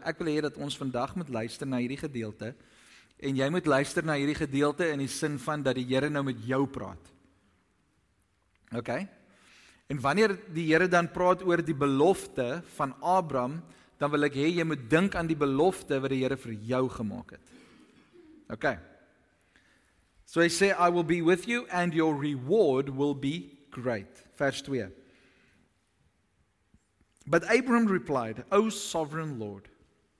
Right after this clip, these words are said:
what good are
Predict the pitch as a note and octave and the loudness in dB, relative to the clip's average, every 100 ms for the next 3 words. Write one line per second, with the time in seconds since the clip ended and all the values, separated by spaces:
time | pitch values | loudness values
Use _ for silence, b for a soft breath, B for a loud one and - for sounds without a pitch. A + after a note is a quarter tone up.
0 | _ _ _ _ _ _ A2 C#3+ C4 G3+ | _ _ _ _ _ _ -4 0 0 0
1 | C3+ F#3+ E3+ B2 F#2 - - - b b | 2 6 6 4 -8 -16 -20 -20 b b
2 | b _ D3+ D3+ | b _ 2 2